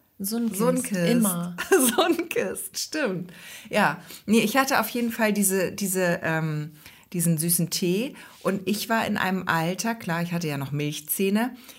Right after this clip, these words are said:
Speaker 2: ich hab ziemlich lange, äh, immer war ich, ich hatte lange einen Schnuller, hatte ich einen Schnuller oder? Nee, ich hab am Daumen gelutscht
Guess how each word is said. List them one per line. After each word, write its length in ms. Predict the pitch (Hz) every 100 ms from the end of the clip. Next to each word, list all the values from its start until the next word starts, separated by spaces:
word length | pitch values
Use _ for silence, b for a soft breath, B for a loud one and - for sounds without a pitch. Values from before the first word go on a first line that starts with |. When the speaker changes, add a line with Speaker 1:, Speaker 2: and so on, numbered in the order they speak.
| B B B _ -
Speaker 2:
ich 160 | 170 180
hab 80 | 196 -
ziemlich 520 | - 214 220 226 226
lange, 600 | 160 151 170 180 208 226 220 B B _
äh, 520 | 175 175 175 175 170 - - _ - -
immer 380 | 175 185 175 175 180
war 160 | 185
ich, 220 | 180 180 -
ich 140 | 202
hatte 200 | 214 214
lange 280 | 196 202 208 196
einen 160 | 180 175
Schnuller, 640 | - 170 170 202 247 370 - _ _ _ _ _ _ _ _ -
hatte 180 | 170 175
ich 120 | -
einen 100 | 151
Schnuller 480 | - 147 156 208 208
oder? 220 | 208 196 B B
Nee, 80 | 175
ich 120 | 170
hab 160 | 180 170
am 160 | 156
Daumen 380 | 156 147 170 208
gelutscht 640 | 226 226 247 254 - -